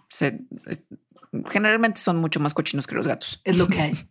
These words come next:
Speaker 2: la verdad.
Speaker 1: Ahora, cuando los gatos se lamen, dado que tienen las, sus boquitas llenas de bacterias,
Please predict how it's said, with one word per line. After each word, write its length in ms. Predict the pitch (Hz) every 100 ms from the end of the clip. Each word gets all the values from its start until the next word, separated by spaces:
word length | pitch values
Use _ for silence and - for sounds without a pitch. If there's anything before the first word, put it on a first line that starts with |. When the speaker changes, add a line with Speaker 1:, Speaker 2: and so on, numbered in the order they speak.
| _
Speaker 2:
la 140 | - 160
verdad. 420 | 160 156 147 -
Speaker 1:
Ahora, 340 | 226 226 220 180
cuando 320 | 226 226 233
los 220 | 233 226
gatos 260 | 262 - 480
se 120 | 311
lamen, 600 | 185 180 185 160 - - -
dado 320 | 170 165 165
que 100 | 160
tienen 420 | 190 214 254 262
las, 220 | 180 151
sus 220 | - 151
boquitas 480 | 143 147 - 180 180
llenas 300 | 160 160 165
de 100 | 156
bacterias, 760 | - - - 147 143 165 330